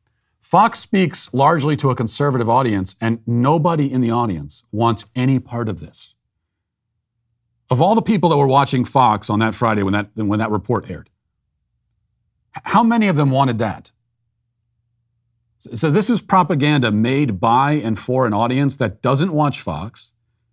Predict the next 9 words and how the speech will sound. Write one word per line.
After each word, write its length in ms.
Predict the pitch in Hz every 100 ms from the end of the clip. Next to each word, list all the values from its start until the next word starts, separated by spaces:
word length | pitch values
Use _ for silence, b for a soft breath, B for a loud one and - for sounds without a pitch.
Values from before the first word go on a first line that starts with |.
| _
and 160 | - 95
hates 360 | - 202 226
Fox, 640 | - 101 - 101 - - - _ _ _ _ _ _ _ _ _
and 160 | 131 135
especially 640 | - - 233 233 285 165
hates 240 | 131 123
Fox's 540 | - 135 135 131 147 113 -
actual 460 | 147 147 151 139 135
audience. 560 | 190 196 98 - -